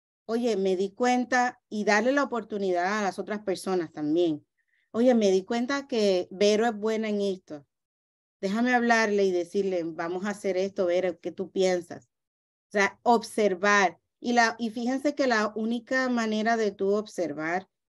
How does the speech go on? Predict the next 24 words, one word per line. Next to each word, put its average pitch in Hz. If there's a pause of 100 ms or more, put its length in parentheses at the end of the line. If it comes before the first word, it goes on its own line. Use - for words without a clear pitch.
(120)
y 202
la 190
única 214
manera 220
de 202
tú 214
sobre, 190
sobresalir 175 (500)
o, 196
o 202
conocer 208
a 247
ese 240
miembro 220
de 214
tu 202
equipo 247 (260)
es 214 (260)
a 190
través 190
de, 220
de 170 (280)
conocerlo 220
más. 175